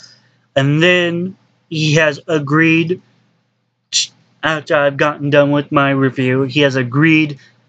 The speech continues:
to visit with me. So I'm looking forward to that.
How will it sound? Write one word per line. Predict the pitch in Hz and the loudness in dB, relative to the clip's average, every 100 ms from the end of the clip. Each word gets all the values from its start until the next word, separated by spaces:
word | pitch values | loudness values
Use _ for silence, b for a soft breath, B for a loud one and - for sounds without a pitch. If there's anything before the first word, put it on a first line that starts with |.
| _ _ | _ _
to | - 147 | -2 0
visit | 127 170 147 143 | 2 0 0 -2
with | 143 - | -4 -2
me. | 135 123 131 b b b | -2 -2 -6 b b b
So | - 156 | -2 2
I'm | 139 147 | 2 2
looking | 156 170 180 175 | 2 2 0 -2
forward | - 147 143 135 131 175 - | 0 2 4 2 -2 -6 -8
to | - 170 | 0 4
that. | 139 131 135 - | 4 0 -6 -10